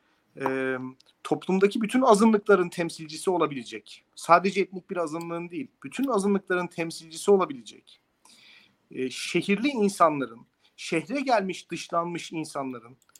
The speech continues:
şehirde kendisini ifade edemeyen, şehirde diğer insanlarla bağ kuramayan insanların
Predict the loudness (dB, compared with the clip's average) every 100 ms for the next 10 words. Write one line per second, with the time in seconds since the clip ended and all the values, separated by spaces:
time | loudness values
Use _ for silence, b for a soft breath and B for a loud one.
0 | b b -4 -2 -2 -2 -4 -4 -4 -4
1 | -4 -4 -2 2 6 6 4 0 0 -2
2 | -8 -8 _ _ _ _ -16 -10 -6 -4
3 | -2 -2 -4 -8 _ _ -2 2 2 0
4 | -8 -6 -4 -2 -2 -2 -2 -4 -4 -6
5 | -4 -4 -6 -8 _ -16 -14 -8 -8 -8
6 | -14